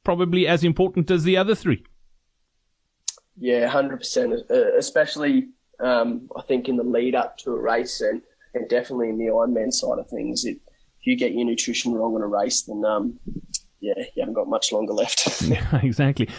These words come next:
Speaker 1: Let, let's talk about the lead up. And, uh, you, you say especially, do, do you change things up in the, in the, the week or, or two weeks before a big race, or are you pretty much, uh, on, on the same sort of trip right throughout your training leading up to race day?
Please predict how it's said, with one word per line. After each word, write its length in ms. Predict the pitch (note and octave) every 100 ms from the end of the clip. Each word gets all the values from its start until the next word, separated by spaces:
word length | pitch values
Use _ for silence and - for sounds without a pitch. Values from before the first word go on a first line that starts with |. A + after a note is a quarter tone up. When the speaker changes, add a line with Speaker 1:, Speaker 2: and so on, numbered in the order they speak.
| -
Speaker 1:
Let, 140 | B3
let's 100 | B3+
talk 180 | - C#4+
about 200 | B3+ C#3+
the 60 |
lead 180 | C#3+ E3+
up. 180 | A2+ -
And, 260 | C3 D3 C#3+
uh, 240 | D3 D3+
you, 120 | C#3 D3+
you 140 | C#3+
say 280 | C#3+ E3+ E3
especially, 680 | D3 - D#3+ - D#3+ D#3 C3+
do, 180 | C#3
do 140 | D3+ E3+
you 100 | A#3
change 400 | - G3 G#3+ G3+
things 280 | - F#3+ D#3
up 240 | F#3+ -
in 160 | G3+ F#3
the, 260 | F3 F3 - - -
in 160 | F3
the, 220 | F3 D#3+ C3+
the 100 | D3+
week 320 | E3+ E3+ -
or, 220 | D3 B2+ C3
or 100 | C3
two 180 | -
weeks 220 | F#3 E3+ -
before 380 | D#3+ - F3
a 20 | D#3+
big 220 | E3+ D3+
race, 320 | E3 F#3+ -
or 140 | E3
are 20 | E3
you 180 | F3
pretty 260 | F3 F#3 F3
much, 480 | E3 C#3+ - - -
uh, 40 |
on, 400 | D#3 D3+ C3 D#3+
on 160 | D3 D#3
the 40 |
same 440 | C#3+ D#3+ D#3+ D#3 C#3+
sort 160 | -
of 80 | C#3
trip 200 | - A#2+ -
right 400 | A#2 C3 D#3 C#3+
throughout 300 | D3 C#3+ C3
your 80 | C#3
training 440 | D#3+ C#3+ C#3 C3+
leading 260 | C3+ C#3+ C3+
up 80 | B2
to 100 | C3
race 180 | B2
day? 120 | -